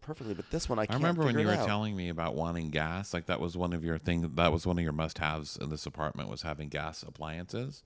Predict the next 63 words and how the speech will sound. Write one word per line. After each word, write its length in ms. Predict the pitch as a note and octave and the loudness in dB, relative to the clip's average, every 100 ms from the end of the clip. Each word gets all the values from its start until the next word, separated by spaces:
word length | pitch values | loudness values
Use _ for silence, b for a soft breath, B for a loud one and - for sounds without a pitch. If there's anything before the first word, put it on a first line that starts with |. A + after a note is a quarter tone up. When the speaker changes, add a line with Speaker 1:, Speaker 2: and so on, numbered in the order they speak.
| B B B B - | B B B B -2
Speaker 2:
And 180 | F#2+ F#2 | 2 4
I 120 | F2+ | 4
totally 400 | A2 G#2+ G2 D#2+ | 2 2 2 -2
get 260 | D2 F2 | -2 -4
that 180 | F#2 G2 | -2 -4
because 280 | D2+ F2 D#2+ | -4 -8 -10
electric 480 | D2 D#2 E2 F2+ D2+ | -6 -6 -4 -6 -6
is 160 | D2 - _ - | -10 -14 _ -12
a 60 | |
huge 640 | D2 - E2 D2+ C#2+ - - _ _ _ _ _ _ - | -10 -4 -2 -2 -6 -16 -18 _ _ _ _ _ _ -12
it's, 360 | F#2 - - - | -10 -10 -10 -6
I 80 | G2+ | -4
don't 140 | G2 | -4
know, 100 | D2 | -6
there's 160 | B1 - | -8 -12
something, 380 | - F2 E2 D#2 | -8 -8 -8 -10
like, 120 | D#2 - | -12 -12
gross 320 | C#2+ C#2 - | -10 -8 -10
about, 240 | - - - - | -14 -16 -14 -6
not 240 | G#2+ C3 | -4 -4
gross, 420 | C#2+ D2 B1+ - | 0 0 0 -4
but 220 | - - - B B - | -8 -10 -10 B B 4
I 100 | G#2+ | 6
got 260 | G2 E2 - | 8 4 2
Speaker 1:
You 60 | |
Speaker 2:
it. 60 | - | -4
Speaker 1:
can't 160 | A2+ - | -4 -2
Speaker 2:
Like, 80 | |
I 40 | G2 | 0
Speaker 1:
control 220 | F2+ F2+ | 6 6
Speaker 2:
got 20 | |
Speaker 1:
it 40 | E2 | 6
Speaker 2:
what 60 | |
Speaker 1:
as 60 | D2 | 2
Speaker 2:
you're 80 | C#2 | -2
Speaker 1:
much, 80 | D2 | -2
Speaker 2:
saying. 140 | C#2 | -2
Speaker 1:
yeah. 100 | G#1+ - B B B - | -2 -8 B B B 0
Speaker 2:
But 80 | G2 | 4
I 40 | |
remember 320 | A2+ B2+ A#2+ G#2 | 6 6 4 2
saying, 280 | - G#2 G2 | 2 2 2
like, 180 | F#2 | 0
gas 260 | - F#2 G#2 | 2 0 0
smells, 680 | - F2+ D#2+ E2+ G2 - - | 0 2 2 2 -2 -6 -8
like, 280 | F2 E2+ - | -2 -2 0
the 100 | E2 | -2
gas 360 | E2 F2+ F#2 - | 2 4 4 2
burners 360 | F#2+ F#2 F2+ | 0 0 0
will 60 | F2+ | -2
go 240 | - E2+ | 0 4
out 80 | F2 | 4
and 80 | - | 2
I 40 | D#2 | 0
come 240 | - F2 | 0 -2
home 220 | E2 E2 | 0 0
and 80 | E2 | 0
it 60 | - | -4
just 260 | E2 - | -8 -8
stinks 380 | - F#2 F2 - | -4 -2 -4 -4
in 100 | F2+ | -2
there. 320 | F2+ F2 F2 | 0 0 0
And 160 | F2 D#2+ | 0 -2